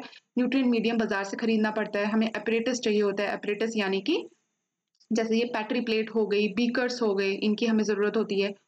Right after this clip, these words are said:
Hormones भी हमें market से खरीदने पड़ते हैं, जिसकी वजह से ये process थोड़ा सा costly होता है। It needs much time and attention। इसमें हमें बहुत सारा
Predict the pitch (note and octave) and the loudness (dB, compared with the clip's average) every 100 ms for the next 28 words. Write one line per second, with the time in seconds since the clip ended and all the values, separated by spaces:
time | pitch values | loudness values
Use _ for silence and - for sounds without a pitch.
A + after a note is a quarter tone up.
0 | _ A3 G#3 A#3+ C4+ C4+ C4+ B3 A#3 G#3+ | _ -2 0 2 0 2 0 2 2 0
1 | G3 A3+ A#3+ A#3+ A3 G#3 G#3+ G3+ F#3 C#4 | -2 -4 -2 0 0 0 0 -2 0 0
2 | C#4 C4+ C4+ A#3+ A#3 A#3 B3+ B3+ G3 G3 | 2 2 0 0 0 0 -2 0 -2 -2
3 | A3+ A3+ F#3+ F#3 D4+ D#4+ - _ _ A#3+ | -2 0 -2 -2 -4 -4 -14 _ _ -4
4 | A3 A3+ A3 G3+ E3+ E3+ E3+ _ _ _ | -4 -2 -2 0 -2 -6 -8 _ _ _
5 | _ - C#4 - A3+ A#3 D#4+ - - _ | _ -4 -4 0 2 2 0 -4 -10 _
6 | _ _ A#3+ D4 D4+ - - G3 G3 A#3 | _ _ -2 -2 -4 -8 -4 -2 0 -2
7 | - F#3+ D4 - - A3+ B3 A3+ - F3 | -2 -2 -2 -4 -10 -6 0 0 0 -4
8 | F3 _ - A#3 C4 B3+ B3+ A3+ A#3+ C4 | -6 _ -6 0 0 2 2 2 0 0
9 | B3 | -2